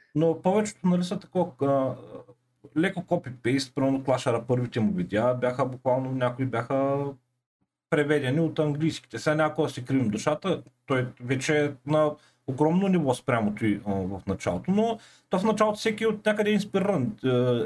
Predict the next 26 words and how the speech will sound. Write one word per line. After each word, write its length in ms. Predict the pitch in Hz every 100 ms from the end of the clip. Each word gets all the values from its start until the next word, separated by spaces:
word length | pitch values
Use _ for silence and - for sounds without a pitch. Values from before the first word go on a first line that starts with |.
| 131
едва 260 | 123 147 165
ли 180 | 170
Мистер 300 | 160 - 165
Бист 320 | 139 165 - 165
е 200 | 143 139
седнал 380 | 170 156 147
и 20 | 139
е 100 | 156
казал: 300 | 151 143 143
"Е, 120 | 139
днеска 320 | 135 139 -
ще 140 | -
направи 320 | 120 - 117 104
ли 60 |
си 60 | -
какво 180 | 156 160
си?" 80 |
И 80 | 214
той 220 | 220 214
е 260 | 170 131 127
зяпал 480 | 107 127 131 113 101
нещо 300 | 120 127 147
и 100 | -
той 180 | 135 120
е 40 |
гледал 400 | 101 107 92